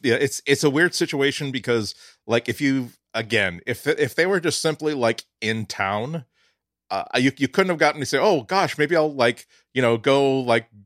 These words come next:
two or three miles away and, like, see what the, what's going on on the, on, on the film location." But, like, when I'm in bed and it's, like, eight in the morning, and which is the time, like, I'm sort of, like,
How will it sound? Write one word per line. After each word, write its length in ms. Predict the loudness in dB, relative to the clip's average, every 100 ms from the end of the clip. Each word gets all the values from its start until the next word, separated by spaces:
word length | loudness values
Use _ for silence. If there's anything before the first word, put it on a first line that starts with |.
| _ -4
two 260 | 0 2
or 60 | 2
three 180 | 0 0
miles 320 | 2 2 0
away 480 | 2 4 4 2 0
and, 220 | -2 0
like, 160 | -2 -2
see 240 | -2 -2
what 220 | 0 -2
the, 180 | 0 0
what's 140 | -2 0
going 240 | 0 2
on 220 | 0 0
on 80 | -2
the, 280 | -4 -4 -6
on, 140 | -8 -6
on 80 | -8
the 80 |
film 240 | -4 -2 0
location." 540 | -2 -2 -4 -6 -12 -16 -20 _ _ _
But, 180 | 0 2
like, 220 | 2 2
when 100 | 2
I'm 160 | 2 0
in 260 | -2 0 2
bed 500 | 2 2 2 -2 -8 _ _ _ 0
and 240 | 2 2
it's, 320 | -2 -4 -4
like, 300 | -2 -2 -6 _
eight 180 | -2 -2
in 60 | -2
the 80 |
morning, 540 | -2 -2 0 -2 -4 -10 _ _ _
and 480 | -2 0 -2 -8 -8
which 160 | -8 -6
is 80 | -8
the 60 |
time, 280 | -2 0 2
like, 160 | 0 -2
I'm 120 | -4
sort 220 | 0 0
of, 100 | 2
like, 160 | 0